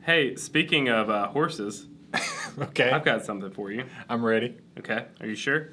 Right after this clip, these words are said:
Speaker 2: Uh, maybe.
Speaker 1: Okay. Uh, a horse walks into a restaurant, and the server asks,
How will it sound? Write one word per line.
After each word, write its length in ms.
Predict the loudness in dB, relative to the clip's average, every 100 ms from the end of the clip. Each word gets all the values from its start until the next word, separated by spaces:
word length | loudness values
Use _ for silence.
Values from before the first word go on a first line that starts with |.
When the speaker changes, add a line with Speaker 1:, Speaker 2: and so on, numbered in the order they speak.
| -10
Speaker 2:
Uh, 180 | -6 -6 -6 -2
maybe. 300 | -2 -2 -8 -18 _
Speaker 1:
Okay. 280 | -8 -4 -4 -6 _ -20 _ _ -20 -20 -4
Uh, 380 | 0 2 2 -2
a 80 | -4
horse 440 | -2 0 2 0 0
walks 280 | 0 0
into 240 | -2 -2 -2
a 60 | 0
restaurant, 560 | 0 -2 -4 -8 -8 -12 -20 _ _ _ _ _ _ _ _ _ _ -10
and 120 | -6
the 80 | -4
server 380 | 0 0 2 0
asks, 480 | -2 -6 -8 -14